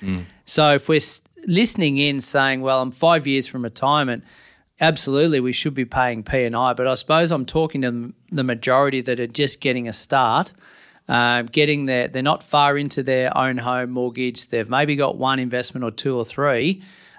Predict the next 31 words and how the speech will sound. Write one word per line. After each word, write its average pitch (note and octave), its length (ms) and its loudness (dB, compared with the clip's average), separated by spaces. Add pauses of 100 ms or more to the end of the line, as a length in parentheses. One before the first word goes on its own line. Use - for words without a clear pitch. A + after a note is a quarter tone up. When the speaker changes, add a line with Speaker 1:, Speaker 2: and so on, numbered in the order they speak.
(120)
Speaker 2:
Uh, B2 440 2
if C#3 200 -6
we're F3 120 2
s-, F#3 120 -2
paying D3+ 420 0
P D3 200 -2
and C3+ 120 -2
I C3+ 180 2
on B2+ 200 0
all D#3+ 340 4
of B2 80 -4
those B2 260 0
plus - 400 -2
our A#2+ 120 -2
P C3 240 -4
P B2 160 -4
R, F3+ 220 0 (400)
I B2 80 0
just C3+ 320 0
think C3 400 0 (460)
more C#3 400 2
energy C3 380 0
can B2 180 -6
be A#2+ 120 -4
put C3+ 240 -6
towards A#2+ 440 -2
paying A#2+ 340 -4
down A2+ 180 -4
our G#2+ 120 -6
bad A2 300 -4
debt. A2+ 220 -4